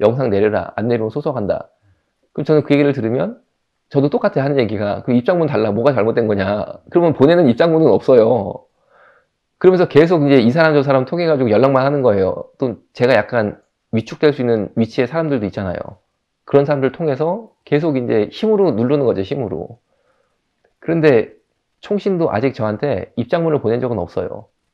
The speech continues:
그냥 뭐 계속 제가 좀 위축될 수 있는 위치에 있는 사람들을 통해서 그걸 뭐라 그럴까요? 압박? 근데 거기에 제가 굴하지를 않죠. 예, 그리고 입장문이라든지 뭐 메일이라든지 보낸 적도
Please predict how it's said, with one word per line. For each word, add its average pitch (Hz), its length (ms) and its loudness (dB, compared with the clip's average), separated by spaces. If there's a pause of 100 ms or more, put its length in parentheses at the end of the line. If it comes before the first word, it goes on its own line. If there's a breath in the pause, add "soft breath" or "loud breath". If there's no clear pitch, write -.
(880)
그냥 165 220 -2
뭐 139 100 0
계속 120 480 -2 (720)
제가 113 480 0 (140)
좀 113 120 -6
위축될 135 340 -2
수 127 120 -6
있는 107 140 -2
위치에 101 220 -6
있는 104 140 -2
사람들을 120 800 -6
통해서 113 560 -6 (1300)
그걸 135 200 -8
뭐라 104 180 -2
그럴까요? 101 300 -4
압박? 95 440 -8 (680)
근데 147 160 -4
거기에 120 420 -2
제가 104 260 -6
굴하지를 120 560 -4
않죠. 90 460 -14 (840)
예, 175 160 -6
그리고 147 240 -2
입장문이라든지 113 1080 -2
뭐 98 100 -8
메일이라든지 107 460 -2
보낸 110 220 -6
적도 113 420 -12